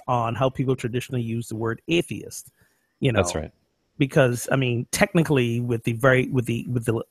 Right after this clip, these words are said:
Speaker 1: actual definition of atheist, which means you're not a theist,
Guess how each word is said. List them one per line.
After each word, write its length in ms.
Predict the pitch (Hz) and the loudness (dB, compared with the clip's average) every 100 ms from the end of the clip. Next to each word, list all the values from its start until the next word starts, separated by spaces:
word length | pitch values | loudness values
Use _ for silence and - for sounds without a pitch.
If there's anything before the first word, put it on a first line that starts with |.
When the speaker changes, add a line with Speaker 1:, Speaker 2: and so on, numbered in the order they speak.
| - | 0
Speaker 1:
actual 600 | 131 - 135 123 120 - - _ - 113 | 0 4 4 4 2 -2 -16 _ -10 0
definition 640 | 123 123 123 131 - 117 | 2 2 2 2 2 0
of 160 | - 101 143 | 0 -2 0
atheist, 420 | 160 - 113 - | 0 2 -4 -4
which 140 | 127 | -4
means 220 | 123 117 117 | -2 -4 -2
you're 100 | 107 | 0
not 240 | 113 - | 0 0
a 40 | - | -4
theist, 580 | - 170 110 135 - | 0 2 2 2 -4